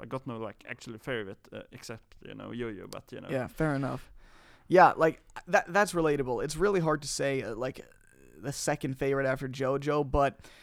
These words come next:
Speaker 2: for me, like, I really, really like Toradora, if you know what that is.
Speaker 1: I think I know,
Speaker 2: It's
Speaker 1: yeah.
Speaker 2: a classic romance anime.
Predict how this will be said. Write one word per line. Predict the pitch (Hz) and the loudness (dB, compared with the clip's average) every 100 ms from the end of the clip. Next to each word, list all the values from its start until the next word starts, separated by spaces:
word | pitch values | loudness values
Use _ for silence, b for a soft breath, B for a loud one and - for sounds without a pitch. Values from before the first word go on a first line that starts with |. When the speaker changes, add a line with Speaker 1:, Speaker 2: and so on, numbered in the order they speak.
| B B B B B B | B B B B B B
Speaker 2:
for | - 160 | -4 0
me, | 156 190 214 214 - | 0 0 0 0 2
like, | 156 151 151 - | 2 2 0 -4
I | 143 | -4
really, | 139 170 240 226 | 0 0 2 2
really | 170 180 170 | 4 4 6
like | 156 147 - - - | 6 4 -2 -20 -12
Toradora, | 156 143 139 143 147 180 b b b - | -2 0 2 4 4 2 b b b -10
if | 139 | -4
you | |
know | 131 131 | 0 0
what | 131 | 0
that | 123 127 | -2 0
is. | 143 160 131 | 0 -2 -6
Speaker 1:
I | |
think | 123 139 | -8 -8
I | 127 | -4
know, | 151 | -4
Speaker 2:
It's | 139 | 0
Speaker 1:
yeah. | 147 | 2
Speaker 2:
a | 143 139 139 131 123 101 | 2 2 2 0 -2 -4
classic | 151 139 135 - | 0 0 -2 -2
romance | 135 131 131 131 95 | 0 0 -2 -4 -4
anime. | 127 131 131 143 | -6 -4 -2 -2